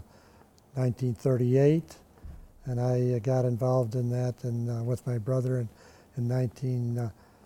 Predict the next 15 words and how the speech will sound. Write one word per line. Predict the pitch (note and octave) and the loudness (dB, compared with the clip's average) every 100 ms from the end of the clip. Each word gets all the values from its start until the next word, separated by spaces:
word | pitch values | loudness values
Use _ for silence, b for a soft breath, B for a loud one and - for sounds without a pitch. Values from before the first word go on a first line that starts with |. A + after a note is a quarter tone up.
| b | b
sixty-four, | - - - - C#3+ - - C3+ B2 A#2+ G#2+ - - - D3 C#3+ B2+ B2 C#3 B2 - - - - - | -12 -8 -4 0 0 0 -6 -2 0 -2 -4 -14 -20 2 6 6 4 0 -2 -6 -16 -20 -20 -14 0
nineteen | C#3+ C#3+ C#3+ A#2+ | 2 4 2 -2
sixty-two | - C3+ - A2+ C3+ A#2+ | 0 0 -2 -2 0 0
actually. | A2+ A2 - B2 A#2 B B B B B - | -2 -6 -8 -10 -10 B B B B B -6
And | A#2+ | -2
then, | B2 A#2+ A#2+ | 0 0 0
uh, | A#2+ | -2
he | F2+ B2+ B2+ | -2 0 2
and | B2+ | 2
I | B2 A#2+ - - - | 0 -2 -6 -20 -6
bought | C3 B2 A2+ | -2 0 -2
my | A#2+ | -4
father | - C3 B2+ B2+ | 0 2 2 2
out | B2+ B2+ | 0 0
in | A#2 | -4